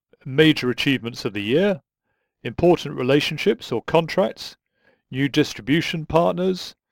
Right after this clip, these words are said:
expansion into new markets, new members of the team and farewells, sponsorship, charitable giving and work in the community, awards and recognition.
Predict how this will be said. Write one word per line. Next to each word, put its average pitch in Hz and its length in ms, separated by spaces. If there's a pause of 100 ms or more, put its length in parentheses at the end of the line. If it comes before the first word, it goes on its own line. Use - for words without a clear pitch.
(180)
expansion 139 760
into 143 200
new 139 260
markets, 135 720 (560)
new 165 200
members 202 440
of 202 80
the 196 100
team 98 500 (140)
and 143 160
farewells, 143 920 (420)
sponsorship, - 840 (240)
charitable 185 580
giving 143 500 (160)
and 135 200
work 135 420
in 139 120
the 131 100
community, 113 520 (460)
awards 147 640
and 127 160
recognition. 120 720